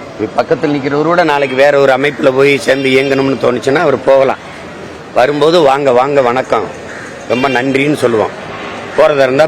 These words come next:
"போங்க, ரொம்ப, ரொம்ப நன்றி, வாழ்த்துக்கள்னு" சொல்லுவோம்.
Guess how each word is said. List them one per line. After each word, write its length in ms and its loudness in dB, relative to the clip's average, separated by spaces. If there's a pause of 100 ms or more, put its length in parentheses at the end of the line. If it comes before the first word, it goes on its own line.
"போங்க, 420 4 (560)
ரொம்ப, 220 2
ரொம்ப 240 0
நன்றி, 400 0
வாழ்த்துக்கள்னு" 520 2
சொல்லுவோம். 360 0